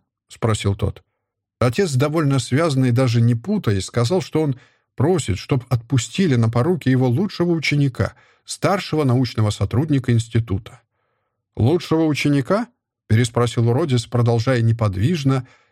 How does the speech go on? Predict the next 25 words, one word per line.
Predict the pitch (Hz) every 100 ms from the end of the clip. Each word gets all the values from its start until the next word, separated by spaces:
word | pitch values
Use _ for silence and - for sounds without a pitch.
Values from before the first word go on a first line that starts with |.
| _
и | 175 185 151
изучающе | 139 120 113 165 170 - 123
рассматривать | 107 - 117 110 107 110
отца. | 117 113 - - - _ _ _ _ -
"Это | 131 190
очень | 240 240 214
плохая | 202 196 202
характеристика. | 151 175 151 170 165 117 - - 117 - -
Не | 139
думаете | 143 240 220 165 123 117
ли | 123
вы, | 147 233
господин | 120 117 127 117 110
Мизанье, | 117 120 120 101 - _ _ -
что | - 165
мы | 147 214 220
склонны | - 151 208 190 165
слишком | - 202 - 190 165
высоко | 160 - 147 - 214 131
оценивать | 113 170 147 143 - _ _
вашу | 110 127 117 135
деятельность?" | 131 214 110 - - - - - - _ _ _ _ _ _ -
Отец | 120 117 143 - -
смешался, | - 127 117 135 135 -
покраснел — | 117 110 107 101 107 131 135